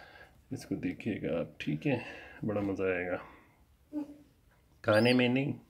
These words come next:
देखने में। ये बगल देखिएगा, माशाल्लाह, बड़ा बेस्ट। पर देखिए, पर कुंदा। और अभी, अ, जो पर है ना इसके, ये वाले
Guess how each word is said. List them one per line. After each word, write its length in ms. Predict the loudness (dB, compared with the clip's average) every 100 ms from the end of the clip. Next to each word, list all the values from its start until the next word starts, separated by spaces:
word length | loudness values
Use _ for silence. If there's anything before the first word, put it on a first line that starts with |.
| -4
देखने 380 | 0 0 2 2
में। 200 | 2 -2 -8 -20 -20 -20 -16 -16 -18 _ 0
ये 160 | 0 0 -2 2
बगल 380 | 6 6 6
देखिएगा, 480 | 4 2 2 0 2
माशाल्लाह, 640 | 2 2 0 -2 0 0 0
बड़ा 500 | -2 -2 2 4 2
बेस्ट। 580 | 2 2 2 0 -6 -10 -12 -20 _ -20 -20 -20 -20 _ _ 6
पर 200 | 6 6
देखिए, 360 | 2 0 -4
पर 260 | 2 2 2
कुंदा। 440 | 0 2 4 4 2 -4 -18 -20 -20 -14 -2
और 440 | 2 2 2 -2 -2 0 2 0 -4 -14 -16 -8
अभी, 240 | 2 4 4
अ, 80 | 4 6 6 6 4
जो 260 | 2 0 -2 -6 -8 -14 -20 -20 -20 -20 _ _
पर 140 | 8 8
है 100 | 8
ना 180 | 4
इसके, 320 | 2 -4 -2 0
ये 340 | 2 0 -2 -8 -8 -2
वाले 280 | 0 0